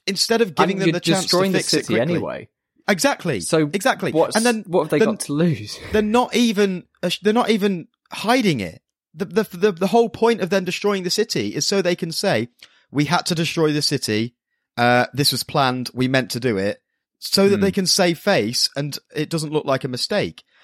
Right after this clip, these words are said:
Speaker 1: The whole, that they're, they're going to ad-, once it's done, they're gonna advertise it. They're gonna say, "Yeah, this was a, a decision that we made to happen because th-, we needed to get rid of this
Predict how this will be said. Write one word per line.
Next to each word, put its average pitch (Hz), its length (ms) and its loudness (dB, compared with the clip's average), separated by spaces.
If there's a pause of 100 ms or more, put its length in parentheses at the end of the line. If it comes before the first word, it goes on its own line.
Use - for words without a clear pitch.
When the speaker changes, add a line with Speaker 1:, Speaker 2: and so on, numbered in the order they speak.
Speaker 1:
The 175 80 2
whole, 214 280 2 (200)
that 180 200 -2
they're, 190 260 4
they're 165 200 2
going 196 320 4
to - 160 -6
ad-, 180 200 -2
once 202 200 0
it's - 100 -6
done, 208 180 2
they're 135 100 2
gonna 156 200 2
advertise 156 420 0
it. 104 60 -4
They're 131 100 -4
gonna 143 140 -4
say, 135 120 0
"Yeah, 143 160 4
this 143 180 -2
was 135 100 -4
a, 131 100 2 (220)
a 117 120 0
decision 147 440 2
that 143 140 0
we 131 260 2 (260)
made 143 420 2
to 143 100 4
happen 127 320 2
because 113 360 0 (320)
th-, - 220 -4 (260)
we 104 260 0
needed 120 320 2
to 107 180 0 (420)
get 123 180 2
rid 120 140 2
of 98 140 0
this 95 220 -2